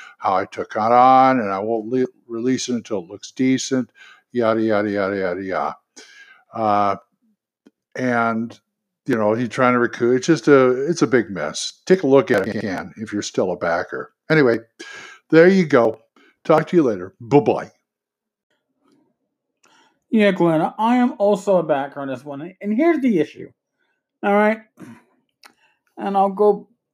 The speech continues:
Speaker 2: I'll go back to this, the last update from Bill DeFranza back in September. As you know, I've been struggling for a long time. Compounding the problem to this project, I have to admit that pride has kept me from reaching out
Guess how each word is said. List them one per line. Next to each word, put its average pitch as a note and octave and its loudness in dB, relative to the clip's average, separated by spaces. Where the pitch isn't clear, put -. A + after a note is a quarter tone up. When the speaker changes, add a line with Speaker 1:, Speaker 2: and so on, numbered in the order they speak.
Speaker 2:
I'll G3 -4
go G3+ 2
back F#3+ -2
to - -10
this, D#3+ -8
the F#3 -2
last F3 -2
update F3+ -2
from C#3+ -8
Bill G#3 4
DeFranza F3 -2
back G#3 -4
in G#3 -8
September. A3+ -10
As G#3+ 0
you A#3 6
know, B3 6
I've G#3 4
been F#3 0
struggling F3+ -2
for C#3+ -12
a D3+ -6
long C#3 -8
time. B2+ -10
Compounding A3+ 0
the A3 0
problem G3+ 2
to D#3+ -8
this A3+ -4
project, B2 -6
I B3+ 0
have D#4 2
to C4 2
admit A3 2
that E3 -4
pride G#3 2
has D#3+ -4
kept - -10
me D3+ -12
from C#3 -12
reaching G3 -6
out E3 -4